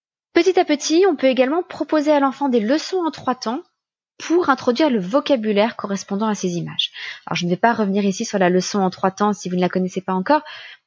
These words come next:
Sachez simplement qu'il s'agit de donner à l'enfant le nom associé à chaque image et de l'inviter à nous pointer du doigt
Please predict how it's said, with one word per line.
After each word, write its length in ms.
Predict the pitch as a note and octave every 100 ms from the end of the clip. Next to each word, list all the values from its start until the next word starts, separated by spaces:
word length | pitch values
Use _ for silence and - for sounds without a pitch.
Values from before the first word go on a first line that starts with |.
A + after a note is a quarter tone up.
| -
Sachez 280 | A#3 B3+ C4+
simplement 580 | C4 A#3 A#3 G#3 B3 C4+
qu'il 200 | - A3+
s'agit 580 | B3 A3+ G3+ B3+ D4 - - - -
de 180 | F#3+
donner 420 | G#3 A#3+ B3 B3 -
à 140 | G#3+
l'enfant 420 | G#3 G3 - A3+ -
le 180 | G3 F#3+
nom 260 | G#3 C#4
associé 400 | D4+ C#4 B3+ B3+
à 60 | A#3
chaque 280 | A3 - G#3
image 320 | G3 B3+ C#4
et 80 | G3
de 100 | F#3+
l'inviter 560 | G#3+ A#3 A#3 - B3+ - _ _ _ - _ _ _ -
à 260 | G#3+ A3 G3+
nous 140 | G3+
pointer 420 | - C4+ B3+ C#4
du 140 | A3+ G#3+
doigt 340 | G#3+ A#3